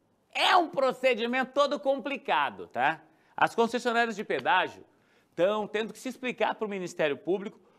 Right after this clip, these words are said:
porque elas tão se negando a fornecer essa notinha com C P F pros motoristas. Diz que dá pra você entrar no site depois e colocar. Ah, mas peraí, né? Se tão cobrando, tinha que ser na hora.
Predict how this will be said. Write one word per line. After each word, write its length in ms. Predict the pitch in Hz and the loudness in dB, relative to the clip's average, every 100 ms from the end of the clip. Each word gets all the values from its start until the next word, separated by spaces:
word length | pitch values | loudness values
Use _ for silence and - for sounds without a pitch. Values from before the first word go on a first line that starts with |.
| _ | _
porque 160 | - 226 | -4 0
elas 160 | 226 | 0
tão 160 | 226 254 | 0 -4
se 180 | 240 269 | -4 -8
negando 520 | 330 214 156 240 208 | -6 -4 -4 -4 -2
a 40 | |
fornecer 880 | 180 185 160 151 117 - 196 170 - _ _ _ | -2 -4 -4 -6 -6 -4 -4 -6 -12 _ _ _
essa 300 | - 208 233 | 0 0 2
notinha 380 | 226 196 - 202 | 0 0 -4 -10
com 160 | 202 208 | -8 -8
C 160 | - | -8
P 100 | 202 | -4
F 220 | 190 170 170 | -2 -2 -6
pros 160 | 175 | -12
motoristas. 760 | 170 185 - 160 156 - 104 - _ _ _ | -10 -6 -4 -4 -6 -8 -14 -14 _ _ _
Diz 80 | |
que 100 | - | 0
dá 180 | 320 320 | 6 6
pra 80 | 311 | 6
você 60 | 277 | -2
entrar 300 | 254 247 240 | 0 2 2
no 160 | 233 | 0
site 720 | - - 156 208 220 185 - | -4 -2 6 8 8 4 0
depois 480 | 156 190 196 214 220 | -2 -2 2 2 2
e 40 | 202 | 0
colocar. 680 | 196 180 165 196 190 - - | 2 2 4 4 4 0 -4
Ah, 100 | 185 | -2
mas 140 | 180 | 0
peraí, 380 | - 247 320 285 | 8 10 10 8
né? 280 | 262 285 - - _ _ _ _ _ _ _ | 4 0 -2 -16 _ _ _ _ _ _ _
Se 180 | - - | -6 6
tão 180 | 240 | 8
cobrando, 420 | 220 247 240 277 339 | 10 10 12 10 8
tinha 120 | 427 | 0
que 60 | |
ser 100 | 466 | 2
na 200 | 480 494 480 | 4 6 8
hora. 340 | 285 262 233 | 6 6 -2